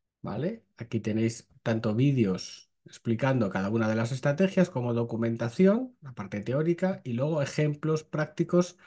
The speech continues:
de estas estrategias de Fibonacci y H M A, ¿vale? En el Nasdaq, en el, en el futsi, en, en criptomonedas, en intradía, en tiempo real, petróleo, el S P quinientos, tenéis todo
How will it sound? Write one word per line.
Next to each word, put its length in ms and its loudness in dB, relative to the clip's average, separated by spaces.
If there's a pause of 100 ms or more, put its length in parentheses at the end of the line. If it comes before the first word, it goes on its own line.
(460)
de 180 0
estas 240 2
estrategias 640 2
de 120 0
Fibonacci 540 -2
y 100 2
H 300 0
M 200 0
A, 180 -14 (220)
¿vale? 320 -6 (560)
En 140 -6
el 120 -6
Nasdaq, 440 2
en 120 0
el, 280 -8 (100)
en 120 -8
el 120 -6
futsi, 1000 8
en, 560 -10
en 160 -8
criptomonedas, 1040 4 (1200)
en 140 0
intradía, 560 4
en 100 4
tiempo 260 0
real, 300 0
petróleo, 420 0
el 100 2
S 140 -4
P 140 -2
quinientos, 720 2
tenéis 420 -2
todo 480 6